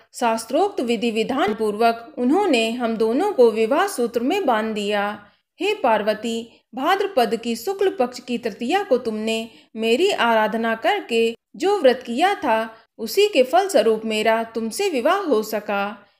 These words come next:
इसका महत्व यह है कि मैं इस व्रत को करने वाली सभी कुंवारियों को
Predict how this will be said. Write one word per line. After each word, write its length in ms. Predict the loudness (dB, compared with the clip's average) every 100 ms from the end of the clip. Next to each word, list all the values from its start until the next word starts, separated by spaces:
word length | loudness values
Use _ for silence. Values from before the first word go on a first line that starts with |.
| _
इसका 320 | -8 -6 -2 0
महत्व 420 | 0 0 -2 -2
यह 240 | -2 0
है 420 | 0 0 0 -2 -10 _ -6
कि 120 | -2
मैं 320 | 0 0 -2
इस 260 | -2 -4 0
व्रत 200 | 0 2
को 120 | 0
करने 380 | 0 0 0 0
वाली 440 | 0 0 0 -4 -6 _ -6
सभी 380 | -2 0 0
कुंवारियों 640 | 0 0 0 0 0 -2 0
को 400 | 4 4 2